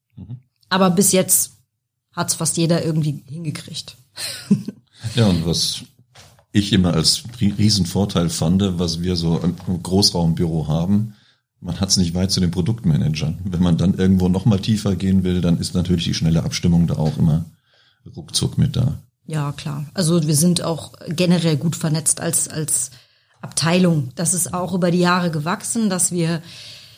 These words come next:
Speaker 2: wir sind nicht irgendwie ein Anhängsel, sag ich jetzt mal, die einfach nur da sitzen und, äh, reproduzieren, was andere entwickelt haben, sondern wir wirken da auch mit und haben kurze Wege zur Anwendungstechnik, zum Marktmanagement, ähm,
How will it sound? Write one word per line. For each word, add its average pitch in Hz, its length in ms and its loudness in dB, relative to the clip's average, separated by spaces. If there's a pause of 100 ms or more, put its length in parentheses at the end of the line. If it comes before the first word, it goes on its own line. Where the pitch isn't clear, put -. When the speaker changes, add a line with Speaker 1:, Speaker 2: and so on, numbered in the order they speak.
(280)
Speaker 2:
wir 185 120 -4
sind 226 120 8
nicht 240 160 4
irgendwie 214 240 4
ein 202 120 0
Anhängsel, 247 1000 2
sag 226 180 2
ich 220 120 -8
jetzt 247 200 -4
mal, 226 440 2
die 208 120 0
einfach 196 300 -2
nur 208 240 2
da 175 240 2
sitzen 214 340 -2
und, 190 400 -2
äh, 180 200 -2
reproduzieren, 208 760 0
was 196 140 0
andere 185 260 0
entwickelt 196 460 -2
haben, 185 280 2
sondern 175 300 2
wir 156 160 0
wirken 175 300 -4
da 156 100 -6
auch 147 160 -8
mit 240 280 2
und 170 200 2
haben 165 240 0 (180)
kurze 240 400 0
Wege 196 320 4
zur 170 260 -4
Anwendungstechnik, 175 1120 0
zum 156 360 -4
Marktmanagement, 170 1040 -2 (520)
ähm, 165 500 0